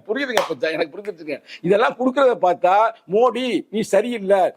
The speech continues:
அதுதான் இங்க பாருங்க, ம-, சொன்ன பழைய கதை தான். அது அந்த கொலைகாரன் கொள்ளைக்காரனை காலி பண்ணணும்னா அங்கேயே போய் காலி பண்றது, வெளியில இருந்தா காலி பண்ண முடியாது. அது மாதிரி அங்க உள்ளே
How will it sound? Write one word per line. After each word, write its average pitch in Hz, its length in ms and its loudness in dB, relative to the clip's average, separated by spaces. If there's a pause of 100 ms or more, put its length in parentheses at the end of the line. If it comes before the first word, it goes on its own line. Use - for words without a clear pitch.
அதுதான் 233 380 0
இங்க 214 140 -2
பாருங்க, 190 360 0
ம-, 170 440 -4
சொன்ன 226 140 -2
பழைய 214 260 2
கதை 208 260 0
தான். - 140 -4 (140)
அது 160 160 0
அந்த 160 180 2 (360)
கொலைகாரன் 214 460 2
கொள்ளைக்காரனை 196 540 0
காலி 214 140 0
பண்ணணும்னா 196 360 0
அங்கேயே 262 260 -2
போய் 254 200 -2
காலி 190 120 0
பண்றது, 156 380 -6 (420)
வெளியில 254 220 2
இருந்தா 269 240 2
காலி 233 200 0
பண்ண 220 160 0
முடியாது. 196 260 0
அது 185 100 0
மாதிரி 240 140 0
அங்க 170 180 -4
உள்ளே 262 200 2